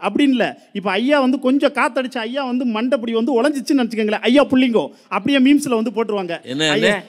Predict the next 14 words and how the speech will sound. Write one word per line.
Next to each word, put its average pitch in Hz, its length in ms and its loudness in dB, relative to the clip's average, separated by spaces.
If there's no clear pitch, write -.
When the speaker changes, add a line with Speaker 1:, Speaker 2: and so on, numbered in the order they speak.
Speaker 1:
யூத் 320 280 4
புள்ளிங்கோ. 269 340 6
Speaker 2:
அது 117 120 -10
என்ன 139 200 -2
வார்த்தை? 151 340 0
Speaker 1:
புள்ளிங்கோ. 269 380 -2
Speaker 2:
புள்ளிங்கோ. 160 380 0
Speaker 1:
புள்ளைங்க, 254 380 -2
அதாவது 214 320 -6
பிள்ளைகள் 277 480 -2
இருக்குல்லங்கய்யா, 175 600 -6
Speaker 2:
ஆமா, 226 220 -4
ஆமா. 110 240 -8
Speaker 1:
அத 214 240 -4